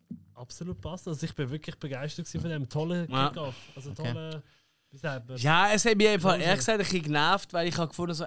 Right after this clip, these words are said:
Speaker 2: hey, das sollte eigentlich nicht der letzte Film sein, weil ich finde ihn wirklich
Speaker 1: Ah, doch, doch.
Speaker 2: technisch gesehen. Nein, nein, weißt du, als letzter Film wollte ich lieber einen, der so dummbatzig ist, dass man auch mal schlämmern kann.
Speaker 3: Hätte ich mir
Speaker 2: Aber der
Speaker 3: auch
Speaker 2: ist nicht
Speaker 3: eher gewünscht im Fall.
Speaker 2: dummbatzig, weißt du,
Speaker 1: Ja.
Speaker 2: der
Speaker 1: Ich muss
Speaker 2: ist,
Speaker 1: eben
Speaker 2: äh,
Speaker 1: sagen
Speaker 2: eigentlich schon noch, also nicht, nicht schlau,
Speaker 3: Mhm.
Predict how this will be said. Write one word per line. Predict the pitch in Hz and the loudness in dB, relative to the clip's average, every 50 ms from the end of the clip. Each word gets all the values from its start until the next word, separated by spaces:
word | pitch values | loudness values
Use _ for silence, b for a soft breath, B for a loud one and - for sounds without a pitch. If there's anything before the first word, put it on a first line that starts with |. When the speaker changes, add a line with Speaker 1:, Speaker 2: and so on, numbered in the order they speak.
| - _ | -8 _
Speaker 2:
hey, | - 143 170 170 | -8 -6 -6 -4
das | - 180 151 - | -4 -4 -4 -4
sollte | 185 165 - | -4 -4 -4
eigentlich | 151 156 - - | -4 -4 -2 -2
nicht | 156 170 - | -2 -2 -2
der | 175 175 | -4 -6
letzte | 175 180 175 - 175 156 | -6 -6 -6 -10 -12 -8
Film | - 180 180 180 | -6 -6 -6 -6
sein, | - - 180 | -8 -6 -4
weil | 156 147 156 | -4 -2 -2
ich | 147 - | -2 -4
finde | - - - 165 175 160 151 | -4 0 0 0 0 0 -4
ihn | 143 143 | -6 -4
wirklich | 170 185 185 214 143 | -4 -4 -4 -4 -6
Speaker 1:
Ah, | 143 147 156 156 | -6 -6 -6 -4
doch, | - 139 147 - - | -4 -4 -6 -8 -10
doch. | - 123 127 - - - - - _ _ _ | -12 -14 -14 -16 -18 -20 -20 -20 _ _ _
Speaker 2:
technisch | - 190 220 220 - - - 254 - - | 2 4 4 4 2 0 -2 -2 -2 -2
gesehen. | - - - 214 170 165 | -2 0 0 0 2 4
Nein, | 185 208 220 | 6 6 6
nein, | 214 208 202 | 6 6 6
weißt | 208 208 196 | 4 4 4
du, | 185 | 0
als | 170 151 - | 0 2 2
letzter | 196 214 208 - - 196 | 2 2 2 0 -2 0
Film | - 208 202 180 | 0 0 0 2
wollte | 175 180 180 160 160 | 2 0 0 0 -4
ich | - | -8
lieber | 156 156 180 196 196 196 180 131 | -6 0 2 2 2 2 -2 0
einen, | 139 151 165 175 180 160 | 0 2 2 2 2 2
der | 160 160 | 2 2
so | 143 - 180 180 | 2 4 2 2
dummbatzig | 170 - - 156 165 175 190 190 170 196 185 180 180 - - 185 165 165 | 2 0 -4 -4 -2 -2 -2 0 2 2 2 2 0 -4 -4 -4 -2 0
ist, | 180 180 - - | 0 0 0 -2
dass | 170 160 143 - | -2 -4 -4 -4
man | 160 147 147 | -2 0 0
auch | 151 | 2
mal | 151 151 143 120 147 143 139 143 139 127 | 2 2 2 2 0 0 0 -2 -2 -4
schlämmern | - - 127 120 135 143 135 113 - | -6 -6 -6 -6 -6 -8 -8 -10 -10
kann. | - - 131 | -4 -2 0
Speaker 3:
Hätte | 147 - - 170 | 0 0 2 2
ich | 170 | 4
mir | 160 | 6
Speaker 2:
Aber | 151 - | 8 8
der | 214 226 | 8 8
Speaker 3:
auch | 151 | 6
Speaker 2:
ist | - | 6
nicht | 190 214 233 151 | 6 6 6 6
Speaker 3:
eher | 147 156 151 | 6 4 2
gewünscht | - 143 131 - - - 214 202 | 4 4 6 6 6 6 4 4
im | 135 | 4
Fall. | 202 180 | 6 6
Speaker 2:
dummbatzig, | 127 110 101 95 95 131 107 107 | 6 4 4 2 0 -2 -4 0
weißt | 131 147 170 190 - - 208 | 2 2 4 4 2 2 4
du, | 196 | 4
Speaker 1:
Ja. | |
Speaker 2:
der | 190 196 | 4 4
Speaker 1:
Ich | 196 | 4
muss | 202 196 | 2 0
Speaker 2:
ist, | 196 170 | 0 -2
Speaker 1:
eben | 170 170 | 0 2
Speaker 2:
äh, | 170 170 170 165 | 2 4 2 2
Speaker 1:
sagen | - 147 | 2 4
Speaker 2:
eigentlich | 165 180 185 185 160 135 - | 2 4 4 2 0 0 2
schon | - 202 214 | 2 4 4
noch, | 220 220 196 - | 4 4 2 0
also | 127 120 113 | -6 -10 -12
nicht, | 101 107 113 107 _ | -12 -14 -18 -18 _
nicht | 120 117 - | -16 -10 -10
schlau, | - - 104 92 98 | -10 -8 -8 -4 -2
Speaker 3:
Mhm. | 110 113 113 113 120 | -2 0 0 -2 -4